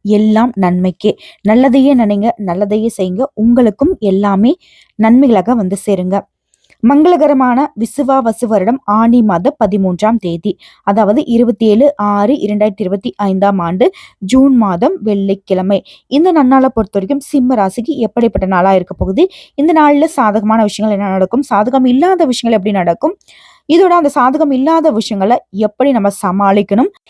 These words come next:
எல்லாத்துக்கும் மேல இந்த நாள்ல நம்ம எந்த தெய்வத்தை வழிபாடு செய்யணும், எப்படி வழிபாடு செய்யணும்,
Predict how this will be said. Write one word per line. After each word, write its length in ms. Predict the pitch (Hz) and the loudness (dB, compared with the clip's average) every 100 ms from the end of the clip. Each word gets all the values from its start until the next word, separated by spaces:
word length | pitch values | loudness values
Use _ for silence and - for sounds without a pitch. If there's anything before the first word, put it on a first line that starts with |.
| - _ | -20 _
எல்லாத்துக்கும் 580 | 226 269 320 269 359 359 | 2 4 2 2 -2 0
மேல 260 | 262 220 285 | 0 0 -2
இந்த 220 | 247 220 208 | -2 -2 -2
நாள்ல 400 | 202 208 233 311 | 0 0 0 0
நம்ம 220 | 214 208 | 0 0
எந்த 200 | 214 302 | 0 0
தெய்வத்தை 320 | 330 254 226 269 | 0 0 0 0
வழிபாடு 340 | 220 208 196 | 0 -2 -2
செய்யணும், 280 | 208 226 349 208 | -2 -4 -2 -4
எப்படி 400 | 202 - 294 311 | -4 -2 0 2
வழிபாடு 520 | 226 185 190 160 185 | 0 -2 -2 -4 -4
செய்யணும், 400 | 226 147 170 _ | -6 -8 -10 _